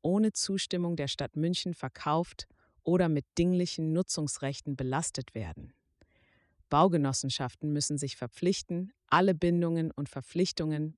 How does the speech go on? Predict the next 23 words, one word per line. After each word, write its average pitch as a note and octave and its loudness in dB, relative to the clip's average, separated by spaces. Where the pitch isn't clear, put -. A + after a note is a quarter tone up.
bei C3+ -2
einem C3+ -2
Weiterverkauf D3 0
an C#3 -4
die C3 -4
Rechtsnachfolger C#3 -4
weiterzugeben. A#2+ -4
Die C#3+ -4
Förderung G3 2
des F#3+ -2
Programms D#3 -2
basiert D3+ -2
auf - -6
Grundsätzen F#3 -2
wie D3 -6
einem C#3 -2
Eigenkapitaleinsatz E3 -2
von C3+ -4
fünfundzwanzig F3+ -2
Prozent D#3 -4
der C#3 -4
förderfähigen C#3+ -2
Kosten A3 -4